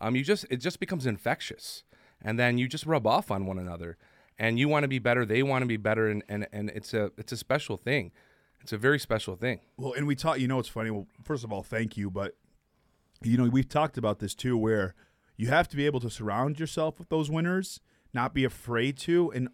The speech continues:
Speaker 2: also the biggest piece is not let your pride get in the way,
Speaker 1: Hmm.
Speaker 2: because, you know, you might get surpassed at some point for a short period of time,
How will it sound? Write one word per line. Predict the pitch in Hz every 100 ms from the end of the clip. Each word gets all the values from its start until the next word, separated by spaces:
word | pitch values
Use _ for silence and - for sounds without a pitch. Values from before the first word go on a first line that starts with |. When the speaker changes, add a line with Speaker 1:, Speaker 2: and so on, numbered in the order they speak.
| -
Speaker 2:
also | 120 139 139 - 95 85 -
the |
biggest | 107 110 120 123 -
piece | 123 113 107
is | - 110 104 95 - _ _ _ _
not | 120 123 131 -
let | 117 110
your | 107
pride | - 117 104 98
get | 95
in | 87
the |
way, | 82 87 76 - _ -
Speaker 1:
Hmm. | - -
Speaker 2:
because, | 113 98 120 117 110 104 101 - _ _ _
you | 165
know, | 151 131 - _ _
you | 135 185
might | 196 156
get | 147
surpassed | - 123 98 - 107 95 73 - - - _ -
at | 117 -
some | - 120
point | 107 127 117 -
for | 131 110
a |
short | - 131 -
period | 113 107
of | 98
time, | - 120 127 117 104